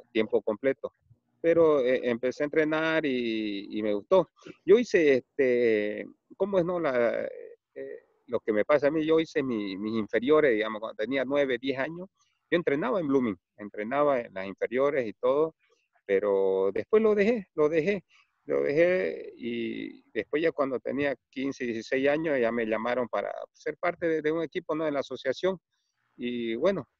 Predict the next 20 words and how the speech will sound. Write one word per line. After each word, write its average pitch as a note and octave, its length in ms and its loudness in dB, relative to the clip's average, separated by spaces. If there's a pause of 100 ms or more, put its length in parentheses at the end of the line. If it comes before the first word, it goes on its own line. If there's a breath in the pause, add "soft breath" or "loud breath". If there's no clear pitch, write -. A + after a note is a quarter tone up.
ya A2 160 -2
empecé, A#2+ 680 -2
vieron B2+ 240 0
que B2+ 100 0
tenía C3 280 0
condiciones D3+ 760 0
y, F#2+ 640 -8
y - 260 -20
jugué G#2 200 -2
unos A2+ 200 0
dos A2+ 160 0
años B2+ 280 0
ahí A#2+ 600 -2
y - 100 -20
después, A2 380 -2
este, G2 340 -2
Destroyer G#2+ 520 0
se F#2+ 160 -6
fijó, G#2+ 460 -4
eh, F#2 100 -6